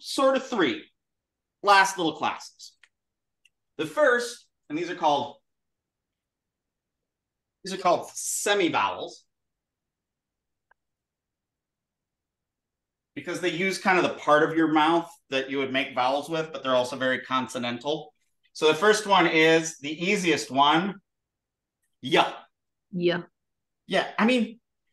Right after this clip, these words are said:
Speaker 1: ya, just that, that should be an easy one for you, because it looks like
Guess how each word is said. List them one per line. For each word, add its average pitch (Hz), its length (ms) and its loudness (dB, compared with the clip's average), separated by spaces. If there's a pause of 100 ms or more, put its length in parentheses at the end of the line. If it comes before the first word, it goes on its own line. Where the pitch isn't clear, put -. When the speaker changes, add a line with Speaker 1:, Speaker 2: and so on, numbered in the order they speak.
(100)
Speaker 1:
ya, 233 400 6
just - 260 -2
that, - 320 2
that 170 180 0
should 196 180 -8
be 208 100 -4
an 196 80 -4
easy 170 220 -2
one 110 200 -6
for 104 180 -8
you, 90 100 -10 (420)
because 196 260 4
it 226 140 2
looks 285 340 4
like 165 360 6